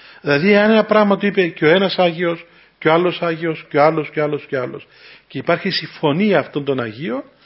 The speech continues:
το αποδέχεται η Εκκλησία ως διδασκαλία της, ως θέσπατον, ως αντικειμενικό. Τώρα, είπε μια γνώμη ένας Άγιος,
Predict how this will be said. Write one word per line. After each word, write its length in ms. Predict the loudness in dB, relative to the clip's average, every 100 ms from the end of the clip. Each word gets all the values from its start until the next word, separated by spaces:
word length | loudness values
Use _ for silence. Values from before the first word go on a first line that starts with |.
| _ _ -2
το 100 | 0
αποδέχεται 520 | 2 2 2 0 -6
η 20 |
Εκκλησία 340 | -6 -8 -2 0
ως 260 | 0 -2 -20 _ _ _ _
διδασκαλία 760 | 0 0 0 -2 -2 0 -2 -2
της, 300 | -6 -8 -8
ως 420 | 0 0 0 -10 -16 -16 -20 _ -6
θέσπατον, 680 | 2 2 2 -4 0 0 0
ως 240 | -2 -2
αντικειμενικό. 800 | -6 -6 -4 -2 -2 -4 -6 -8 _ -20 -20 -20 _
Τώρα, 360 | 4 4 2 0
είπε 440 | -2 2 2 0 -4
μια 200 | 0 2
γνώμη 340 | 2 2 2
ένας 240 | 2 0 2
Άγιος, 540 | 2 2 -4 -8 -12